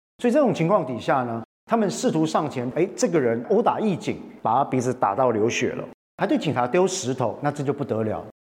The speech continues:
对于这种有武力的情况，他可以施以强势力的压制。于是他们使用了警棍，使用了辣椒水，对方居然都没有反应。其实这时候是很奇怪的哦，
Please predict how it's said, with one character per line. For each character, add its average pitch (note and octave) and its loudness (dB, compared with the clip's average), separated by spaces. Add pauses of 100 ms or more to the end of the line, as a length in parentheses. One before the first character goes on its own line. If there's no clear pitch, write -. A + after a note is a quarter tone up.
(240)
对 - 4
于 G#3 2
这 A3+ 2
种 D#3 0
有 C3+ 2
武 C#3 -2
力 F#3 2
的 D#3+ 4
情 A#2+ -6
况， C#3+ 0
他 C#3 0
可 C#3+ -2
以 A#2+ 0
施 C#3+ 0
以 B2 2
强 A2 -2
势 C3+ -2
力 B2 2
的 F#2+ -4
压 A2+ -2
制。 A2 -6 (400)
于 F#3+ 4
是 G#3+ 2
他 B3 4
们 A3+ 2
使 D#3 -2
用 G#3 4
了 F3 2
警 B2 -2
棍， F3 2
使 C3+ -8
用 D#3+ 2
了 C#3 4
辣 D#3+ 4
椒 D#3 2
水， A#2 -2 (260)
对 A#3+ 4
方 F#3+ 0
居 B3+ 2
然 D3+ 0
都 G3 2
没 F3 -2
有 E3 2
反 A#2+ -4
应。 B2+ 0 (220)
其 - -12
实 G#3+ 4
这 C#4 2
时 B3 2
候 A#3 4
是 A3+ 4
很 B2+ 0
奇 A2+ -8
怪 B2+ 0
的 G2 -8
哦， E2+ -8